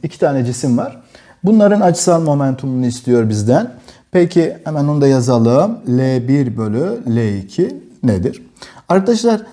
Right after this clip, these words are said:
şimdi omega olduğu zaman ne diyorduk açısal momentuma? Omega olduğu zaman L eşittir M R kare omega'yı kullanıyorduk. O zaman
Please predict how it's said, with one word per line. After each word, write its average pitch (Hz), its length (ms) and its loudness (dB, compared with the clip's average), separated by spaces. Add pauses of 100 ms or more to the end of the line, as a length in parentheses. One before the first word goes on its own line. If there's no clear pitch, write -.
(200)
şimdi 180 240 -2
omega 220 460 2
olduğu 175 340 4
zaman 139 400 0
ne 127 220 2
diyorduk 117 400 0
açısal 117 400 -4
momentuma? 110 840 -2 (600)
Omega 123 380 4
olduğu 104 320 -2
zaman 104 600 -2 (260)
L 101 160 0
eşittir 123 1120 0 (220)
M 120 360 0 (100)
R 107 340 -2
kare 160 480 -2 (200)
omega'yı 196 540 4
kullanıyorduk. 98 640 -6
O 220 80 0
zaman 214 380 0